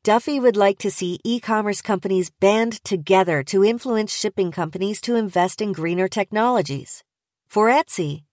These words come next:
that kind of collaboration has precedent. In twenty eighteen,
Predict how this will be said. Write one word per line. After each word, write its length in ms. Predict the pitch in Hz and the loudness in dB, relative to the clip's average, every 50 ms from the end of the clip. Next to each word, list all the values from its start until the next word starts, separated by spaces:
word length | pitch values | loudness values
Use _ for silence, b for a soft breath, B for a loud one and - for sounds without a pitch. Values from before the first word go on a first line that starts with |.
| _ | _
that 320 | - 175 196 226 254 269 - | -6 0 2 2 2 2 0
kind 280 | - 240 254 240 233 | -2 -2 0 0 2
of 100 | 233 208 | 0 -2
collaboration 760 | - - 214 208 202 202 190 196 190 190 190 190 - 196 190 | -2 -2 2 4 4 4 4 4 2 2 2 0 -2 -4 -6
has 300 | 190 - 202 180 160 - | -4 -4 -4 -4 -4 -6
precedent. 680 | - - - 180 180 - - 170 147 131 - - - _ _ _ _ _ _ _ _ _ _ | -6 -2 0 0 0 0 -2 -4 -4 -6 -6 -10 -20 _ _ _ _ _ _ _ _ _ _
In 180 | _ - 175 180 | _ -6 -6 -6
twenty 480 | 147 - - - 240 262 277 277 277 254 | -6 -8 -4 -2 -2 0 0 0 0 0
eighteen, 540 | 247 240 - - - 180 151 147 143 143 | -2 -2 -4 -6 -4 -4 -2 -4 -4 -6